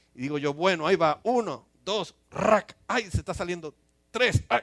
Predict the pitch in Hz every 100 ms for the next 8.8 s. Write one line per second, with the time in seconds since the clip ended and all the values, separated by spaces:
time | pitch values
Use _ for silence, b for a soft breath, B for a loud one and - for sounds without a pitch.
0 | - - 135 - - _ _ _ _ _
1 | _ _ _ - 156 190 202 196 175 185
2 | 165 190 185 b - 277 - 302 311 311
3 | 302 302 311 294 311 277 254 160 185 262
4 | 151 185 311 196 247 247 285 240 214 160
5 | 139 196 247 277 277 277 277 156 185 233
6 | 202 175 151 165 127 92 - _ _ _
7 | _ _ _ _ - - _ _ _ _
8 | 135 147 220 220 277 254 226